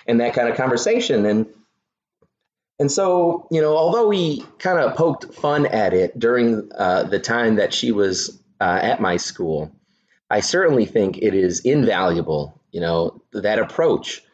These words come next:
that if you're having a conversation, especially, like, if you're with a spouse or with a boyfriend or girlfriend and you're having an argument, I think that really is a great opportunity to pull out that line because, one, it will also slow down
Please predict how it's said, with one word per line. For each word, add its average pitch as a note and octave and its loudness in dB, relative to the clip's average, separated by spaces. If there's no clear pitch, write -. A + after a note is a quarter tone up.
that G2 0
if F#2+ -2
you're C#3 2
having A#2+ 2
a C3 0
conversation, C3 0
especially, G#3 0
like, C#3 2
if B2+ -2
you're C3+ 2
with G#2+ 0
a - -6
spouse C#3 -2
or F#2 4
with E2+ -2
a D#2+ -2
boyfriend A#2+ -2
or F2+ -2
girlfriend A#2 0
and G2 0
you're F2 -6
having A2+ 0
an F2+ 0
argument, G2 0
I C#3 -2
think G3 2
that C#3 0
really C#3 2
is A2+ 0
a G2 0
great A#2+ 2
opportunity A2 -2
to - -10
pull A#2 0
out G2+ -2
that F#2 0
line D2+ -2
because, F#2 -4
one, C#3 0
it G#2+ 2
will A2 2
also B2 2
slow A2+ 0
down F#2 0